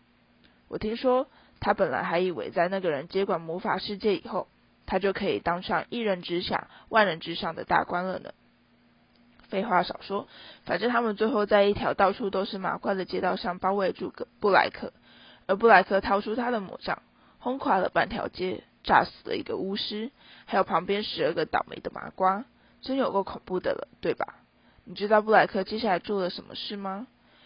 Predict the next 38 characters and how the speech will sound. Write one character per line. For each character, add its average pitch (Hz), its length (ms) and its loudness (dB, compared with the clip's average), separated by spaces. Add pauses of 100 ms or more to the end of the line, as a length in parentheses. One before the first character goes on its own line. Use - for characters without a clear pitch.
(160)
史 - 120 -10
坦 185 160 0
用 190 160 0
一 - 20 -2
种 - 160 -6
戏 196 180 -4
剧 185 140 -6
化 196 220 -2
的 - 140 -8
耳 - 120 -4
语 185 240 -2
再 165 140 0
加 - 160 -4
上 170 240 -8
一 - 120 -20
句 - 200 -20 (640)
，“什 - 240 -6
么？” - 180 -14 (300)
哈 175 160 2
利 175 140 0
问 190 200 -6
道。 - 140 -4 (640)
“仰 180 240 2
头 - 220 -8
大 190 240 4
笑。” - 180 -2 (500)
史 - 200 -10
坦 175 200 -4
说 202 300 -6 (580)
，“就 208 140 -6
在， 202 220 6 (200)
在 190 200 6
那 202 160 0
儿 156 240 2 (240)
高 208 220 4
声 233 220 -6
狂 - 220 -10
笑， - 220 -4